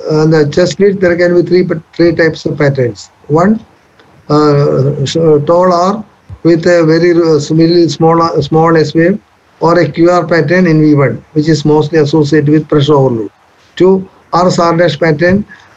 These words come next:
uh, which is associated with volume overload. And three, R by S ratio,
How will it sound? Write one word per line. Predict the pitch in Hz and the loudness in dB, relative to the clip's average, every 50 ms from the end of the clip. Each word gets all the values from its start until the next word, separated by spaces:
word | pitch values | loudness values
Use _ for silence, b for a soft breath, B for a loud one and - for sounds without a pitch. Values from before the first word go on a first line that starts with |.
| B | B
uh, | - 147 147 151 151 151 147 147 151 156 | 0 0 2 2 2 2 2 2 2 2
which | 160 156 156 | 2 0 2
is | 175 160 143 170 | 0 0 0 0
associated | 156 143 - 180 165 143 - 175 165 156 160 | -2 0 0 0 -2 0 0 0 0 0 0
with | 165 147 - | -2 -2 0
volume | 151 160 170 175 170 156 151 | 0 0 2 2 2 2 2
overload. | 139 127 117 113 110 - - _ _ _ _ _ _ _ - - | 2 0 0 -4 -8 -14 -16 _ _ _ _ _ _ _ -6 -2
And | 160 165 165 151 | 0 0 2 2
three, | 160 175 190 196 208 202 - - b b b - | 2 2 2 2 0 -4 -8 -16 b b b -4
R | - 165 180 180 | -2 0 0 2
by | 180 190 185 | 2 2 2
S | 185 180 165 180 | 2 0 0 0
ratio, | 175 170 165 156 - 185 175 165 165 165 | 0 0 0 0 0 0 0 0 -2 -4